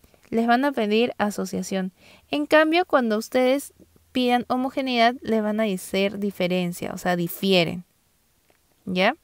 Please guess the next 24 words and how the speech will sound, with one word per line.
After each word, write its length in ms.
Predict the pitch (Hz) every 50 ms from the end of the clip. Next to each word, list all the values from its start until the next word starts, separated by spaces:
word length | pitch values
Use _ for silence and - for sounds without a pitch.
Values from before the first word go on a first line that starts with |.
| - - - - - _ _ _ _ _ _ _ _ _ _ _ _ _ _
Entonces, 420 | _ - 208 202 190 170 196 -
cuando 260 | - - 214 214 214 220
te 160 | - 240 254
digan 280 | 277 294 311 330 330
asociación, 680 | 320 311 - 240 226 220 202 208 - 262 277 311 349 359 _ _ _ _ -
automáticamente 1040 | - 247 247 - 254 247 269 269 - 285 - 269 262 269 269 269 269 - 302 294 - -
independencia 720 | 226 226 208 202 - - 196 202 214 220 240 240 - 254 233
chi 140 | - 220
cuadrado. 540 | 196 - 202 196 190 185 175 165 - - 185 _ _ - - - - - - - - - - - _ _
Cuando 260 | - 240 240 247 247
dice 260 | 262 285 269 320 302
difieren, 600 | 277 226 220 - - 247 247 233 233 226 240 302 453 - _ _ _ _ _ _ _
homogeneidad. 680 | - 214 214 214 202 - 220 202 196 190 196 190 170 165 - - - _ _ _ _
No 200 | 208 214 233 247
se 140 | - - 247
olviden, 400 | 240 220 240 233 214 196 185 185
chicos, 340 | - 185 185 - 185 190 202
eso 160 | 208 226 240
es 80 | 226
clave, 360 | - - 233 226 208 196 180 180
es 80 | 202
como, 440 | - - 220 226 214 196 175 - - - _ _ -
como 240 | - 190 185 180
pepitas 640 | 180 - 185 180 - 202 190 - - 180 - - -